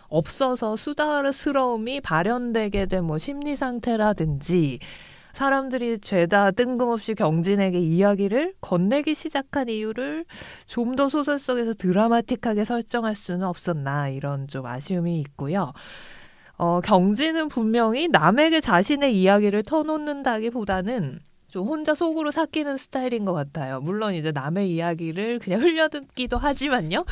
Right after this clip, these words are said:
그래서 경진은 왜 소설 속에 자신의 이야기를 하지 않았던 걸까 좀 의문이 들었는데,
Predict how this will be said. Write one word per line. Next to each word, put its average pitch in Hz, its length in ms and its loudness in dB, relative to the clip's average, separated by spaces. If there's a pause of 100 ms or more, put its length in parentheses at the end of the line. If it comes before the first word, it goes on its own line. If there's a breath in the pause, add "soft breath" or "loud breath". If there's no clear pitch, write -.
(440 loud breath)
그래서 262 180 -2
경진은 262 600 0
왜 240 200 4
소설 285 260 4
속에 262 220 0
자신의 226 560 0
이야기를 196 360 2
하지 226 220 -4
않았던 185 560 -2
걸까 175 600 2
좀 151 260 -2
의문이 240 280 2
들었는데, 196 640 0